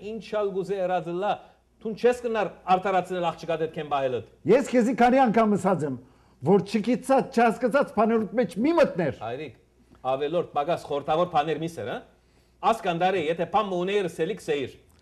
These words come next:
Speaker 2: Բաներ կան, որ չսվիր, ջանեմ։
Speaker 1: Այն ադեն ինձի մի փորձեր համոզել, որ ասկնամ։ Քեզի բարձաբես սկսեմ գոր, որ զովիգը պիտի կա հոս։ Ես թասերս կվերջացնեմ գոր,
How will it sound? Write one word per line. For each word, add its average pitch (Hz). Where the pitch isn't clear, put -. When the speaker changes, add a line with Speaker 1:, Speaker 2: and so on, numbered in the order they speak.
Speaker 2:
Բաներ 330
կան, 339
որ 330
չսվիր, 294
ջանեմ։ 277
Speaker 1:
Այն 302
ադեն 339
ինձի 302
մի 320
փորձեր 277
համոզել, 196
որ 170
ասկնամ։ 135
Քեզի 180
բարձաբես 165
սկսեմ 151
գոր, 175
որ 165
զովիգը 165
պիտի 120
կա 160
հոս։ 117
Ես 190
թասերս 190
կվերջացնեմ 185
գոր, 185